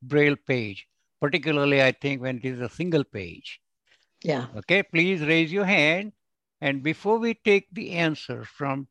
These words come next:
Speaker 1: people who are raising hands, so hopefully somebody will, a uh, couple of things I would like to tell. Uh, number one,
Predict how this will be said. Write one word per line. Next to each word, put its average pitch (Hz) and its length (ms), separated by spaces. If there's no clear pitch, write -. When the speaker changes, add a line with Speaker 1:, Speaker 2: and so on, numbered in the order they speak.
Speaker 1:
people 165 380
who 143 80
are 143 140
raising 139 360
hands, 127 420
so 117 220
hopefully 135 520
somebody 123 420
will, 113 360
a 139 40
uh, 127 400
couple 170 200
of 165 200
things 170 240
I 151 120
would 151 140
like 147 240
to 151 80
tell. 143 340
Uh, 117 320
number 135 300
one, 156 460